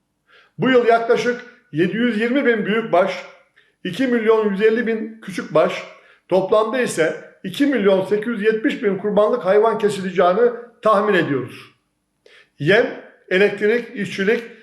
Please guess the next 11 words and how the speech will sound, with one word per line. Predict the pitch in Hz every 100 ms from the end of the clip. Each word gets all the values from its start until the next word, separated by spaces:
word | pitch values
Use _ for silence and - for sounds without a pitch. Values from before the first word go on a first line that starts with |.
| _ _
veteriner | 156 185 208 208 220 233 190
ilaç, | 196 220 - 170
nakliye | 190 - 240
gibi | 233 190 175
girdilerde | 175 147 151 143 139 185 214 - - -
bu | 190
yıl | 226 208 214 - _
çok | - 247 -
önemli | 214 208 214
yükselişler | 220 214 214 208 - 247
oldu. | 156 107 - -